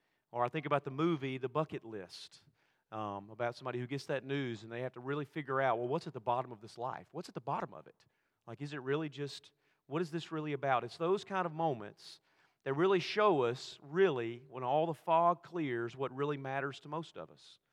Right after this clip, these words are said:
What is at the bottom of it? Now, as we come to John seventeen, we find Jesus in the same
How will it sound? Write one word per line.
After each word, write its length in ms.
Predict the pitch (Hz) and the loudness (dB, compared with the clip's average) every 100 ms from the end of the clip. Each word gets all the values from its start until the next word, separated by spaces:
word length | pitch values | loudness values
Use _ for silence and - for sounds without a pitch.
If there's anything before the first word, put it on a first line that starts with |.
| _ _ _ _ _ - | _ _ _ _ _ 0
What 200 | 139 190 | 2 2
is 120 | 160 | 0
at 100 | 165 | -2
the 80 | 156 | -4
bottom 380 | 135 160 120 | -2 -2 -2
of 100 | 98 | -8
it? 100 | - _ _ _ _ _ _ _ _ | -18 _ _ _ _ _ _ _ _
Now, 120 | 147 | 2
as 100 | 151 | 2
we 100 | 156 | 2
come 240 | 214 220 208 | 2 0 2
to 80 | 170 | 0
John 400 | 156 175 175 156 | 2 2 2 0
seventeen, 840 | 175 156 135 - 175 113 98 135 _ _ _ _ _ _ _ _ _ _ _ _ | -2 -2 -4 -6 -6 -8 -12 -20 _ _ _ _ _ _ _ _ _ _ _ _
we 160 | 147 214 | 0 0
find 380 | - 202 202 160 | 2 2 4 0
Jesus 760 | 143 190 127 110 151 - - - _ _ _ | -4 -4 -4 -6 -8 -10 -12 -16 _ _ _
in 140 | 147 147 | -6 -4
the 80 | 139 | -2
same 480 | 180 180 180 165 | -2 0 0 -2